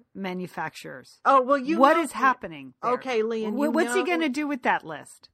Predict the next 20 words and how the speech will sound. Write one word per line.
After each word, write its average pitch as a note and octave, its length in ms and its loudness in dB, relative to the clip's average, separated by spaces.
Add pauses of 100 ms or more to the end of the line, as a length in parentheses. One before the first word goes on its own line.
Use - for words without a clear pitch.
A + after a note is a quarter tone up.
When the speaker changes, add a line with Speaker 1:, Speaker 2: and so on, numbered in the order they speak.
Speaker 2:
He C#4 360 -6
is B3 120 -4
going A#3 220 -4
to G#3 80 -8
totally B3 480 -4
blackmail G3+ 720 -4
people F#3+ 400 -10
on F3+ 200 -8
those E3+ 240 -10
lists, F3 400 -6
extort, B3 680 -2
extort A3+ 560 -2
from G3 180 -8
there. F#3+ 240 -6
He's A3 220 -6
gonna A3 180 -2
go G#3 200 2
to F#3+ 140 -4
the F#3 100 -6
worst, A3 540 0